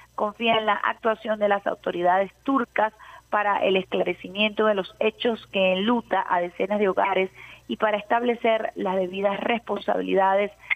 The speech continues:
del caso, detalló el texto. El Ejecutivo venezolano ratificó además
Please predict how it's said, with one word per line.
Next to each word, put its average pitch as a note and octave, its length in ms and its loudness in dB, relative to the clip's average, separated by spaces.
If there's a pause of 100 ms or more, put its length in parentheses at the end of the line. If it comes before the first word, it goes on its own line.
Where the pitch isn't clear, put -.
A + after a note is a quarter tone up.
(260)
del G3+ 220 0 (180)
caso, G#3 520 0 (140)
detalló F#3 720 0
el G3 320 2 (240)
texto. G3 540 -4 (420)
El F#3 100 0
Ejecutivo F#3+ 460 2
venezolano G#3+ 640 0
ratificó G3+ 500 -4
además G3+ 380 0